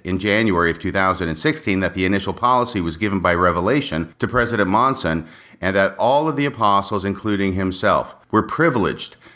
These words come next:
to sustain that revelation, and that they saw the Spirit move upon President Monson, and they understood, too, that it was the will of God. And yet, three and a half years later, here's President Nelson, now president of the church, claiming by revelation, at least through his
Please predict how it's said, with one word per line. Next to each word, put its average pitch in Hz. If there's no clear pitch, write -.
to 113
sustain 120
that 90
revelation, 87
and 95
that 107
they 143
saw 123
the 104
Spirit 117
move 123
upon 76
President 104
Monson, 87
and 92
they 113
understood, 92
too, 113
that 92
it 80
was 85
the 92
will 82
of 76
God. 80
And 117
yet, 156
three 160
and 170
a 156
half 143
years 135
later, 117
here's 175
President 151
Nelson, 147
now 113
president 147
of 90
the 92
church, 85
claiming 151
by 113
revelation, 113
at 98
least 123
through 117
his 98